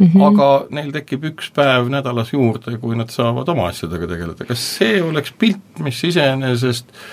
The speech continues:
Speaker 2: sinu kui uneasjatundja puhul võiks, äh, ka tööandjatele sobida?
Speaker 1: Äh, ma arvan küll, äh, ma tooksin juurde lisanüansi, et ei ole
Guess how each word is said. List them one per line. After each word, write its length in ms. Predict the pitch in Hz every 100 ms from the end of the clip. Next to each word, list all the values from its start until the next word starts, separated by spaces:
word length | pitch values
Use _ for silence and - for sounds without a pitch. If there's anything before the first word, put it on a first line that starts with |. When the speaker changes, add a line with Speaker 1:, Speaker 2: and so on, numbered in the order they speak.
| - -
Speaker 2:
sinu 240 | 147 151
kui 200 | 135 135 135
uneasjatundja 920 | 175 175 120 110 117 113 117 110 107
puhul 580 | 120 117 110 107 107 110
võiks, 640 | 120 147 120 - - -
äh, 240 | 107 104 101 - -
ka 80 |
tööandjatele 680 | 113 151 95 80 82 - -
sobida? 240 | 90 - - - - - - - - 202
Speaker 1:
Äh, 220 | 190 185
ma 120 | 190
arvan 220 | 208 202
küll, 300 | 190 254 208
äh, 300 | 165 190 180 180
ma 60 | 180
tooksin 400 | 208 190 180 180
juurde 640 | 196 202 170 165 165 170 180
lisanüansi, 880 | 180 208 214 170 170 185 208 180
et 400 | 160 160 - 156 -
ei 180 | 190 196
ole 140 | 214